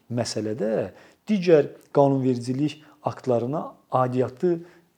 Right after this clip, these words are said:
işin səmərəli həlli üçün aidiyyatı dəyişikliklər edilmədi və bu nəticə etibarilə məhkəməyə çatımlıq hüququnu vətəndaşların müəyyən hallarda əsassız hüquqlarının məhdudlaşdırılmasına səbəb oldu.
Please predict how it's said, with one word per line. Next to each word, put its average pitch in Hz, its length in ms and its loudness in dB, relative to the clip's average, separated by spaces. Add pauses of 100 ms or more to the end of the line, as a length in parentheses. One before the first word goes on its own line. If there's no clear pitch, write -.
(100)
işin - 260 -4
səmərəli 127 480 0
həlli 120 240 -4
üçün 127 180 -8
aidiyyatı 113 320 -6
dəyişikliklər 117 460 -6
edilmədi 90 480 -14 (300)
və 135 120 -2
bu 165 160 -4
nəticə 151 400 0
etibarilə 123 840 -4 (640)
məhkəməyə 135 1200 -2
çatımlıq 127 560 -6
hüququnu 120 260 -6
vətəndaşların 117 920 -8 (200)
müəyyən 135 480 2
hallarda 107 760 -6
əsassız 131 720 -8
hüquqlarının 117 540 -8
məhdudlaşdırılmasına 107 800 -12
səbəb 90 300 -14
oldu. 80 240 -20